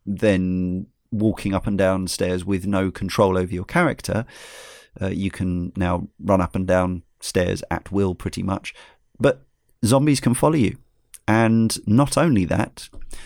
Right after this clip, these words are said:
but, uh, branching into enemy type conversation, we talked about the variety of zombies in terms of looks,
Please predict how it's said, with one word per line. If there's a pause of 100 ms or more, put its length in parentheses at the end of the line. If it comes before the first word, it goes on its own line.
(200)
but, (320)
uh,
branching
into
enemy
type
conversation,
we
talked
about
the
variety
of
zombies
in
terms
of
looks,